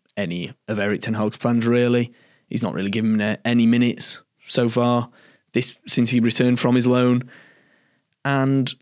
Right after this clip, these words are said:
you know, Man United are gonna need a second choice. Tom Heaton's injured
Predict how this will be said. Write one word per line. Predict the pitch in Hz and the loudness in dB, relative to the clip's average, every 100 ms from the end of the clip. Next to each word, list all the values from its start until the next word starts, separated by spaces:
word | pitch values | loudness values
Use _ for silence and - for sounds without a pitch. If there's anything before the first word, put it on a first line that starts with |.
| _ | _
you | 156 147 | -2 0
know, | 147 143 - _ _ | 2 -2 -6 _ _
Man | 147 143 | -2 0
United | 139 120 | 2 2
are | 139 139 | 2 2
gonna | 131 131 | 2 2
need | 135 | 2
a | 131 | 2
second | 139 131 139 | 0 -2 0
choice. | 139 135 131 - - | 2 2 2 -2 -4
Tom | - 135 | -2 2
Heaton's | 143 135 131 | 2 2 4
injured | 135 131 127 127 | 4 4 2 0